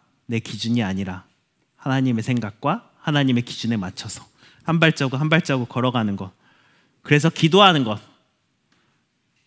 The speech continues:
혹시나 하나님에 대해서 알지 못한다면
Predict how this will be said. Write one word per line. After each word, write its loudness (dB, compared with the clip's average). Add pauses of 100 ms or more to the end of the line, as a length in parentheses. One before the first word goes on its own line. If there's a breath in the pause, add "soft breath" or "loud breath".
(380)
혹시나 0 (460)
하나님에 4
대해서 0
알지 2
못한다면 -2